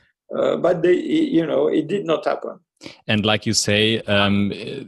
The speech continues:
Speaker 2: that, uh, with your fish example, uh, it doesn't even mean that we intentionally wiped them out. It might just be that we were the invading species, and,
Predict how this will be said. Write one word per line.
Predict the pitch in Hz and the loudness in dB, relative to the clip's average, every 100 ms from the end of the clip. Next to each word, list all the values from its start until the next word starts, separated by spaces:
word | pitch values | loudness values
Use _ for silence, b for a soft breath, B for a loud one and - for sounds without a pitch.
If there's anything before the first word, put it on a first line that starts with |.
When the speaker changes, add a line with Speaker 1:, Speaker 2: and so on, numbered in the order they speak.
| - | -16
Speaker 2:
that, | 98 101 95 - - | -4 0 0 -2 -4
uh, | 98 95 | -2 0
with | 98 | 0
your | 92 | -2
fish | - 113 117 | -2 -2 0
example, | 123 - 117 120 127 123 101 | -2 0 0 2 0 0 0
uh, | 101 101 | 0 0
it | 101 | 0
doesn't | - 117 127 | 0 0 0
even | 117 123 110 110 | -2 -2 0 2
mean | 120 117 | 4 2
that | 101 92 - | 2 -2 -2
we | 101 117 113 - | 0 2 2 0
intentionally | 107 101 - 127 127 - 104 92 90 90 | -2 -2 0 2 2 0 0 0 0 0
wiped | 82 90 87 - - | 0 0 0 -2 -6
them | 80 | -6
out. | 76 78 101 - | -6 -6 -6 -4
It | |
might | 92 92 92 | -2 -2 -2
just | - 98 - | -2 -4 -2
be | 104 101 | 0 0
that | 92 85 | -2 -2
we | 101 | -2
were | 95 95 | 0 0
the | 90 92 | 0 -2
invading | 92 90 90 92 87 | -2 -2 -2 -2 -4
species, | - 107 101 101 90 | -2 -2 0 -2 -2
and, | 92 92 87 | -2 -4 -6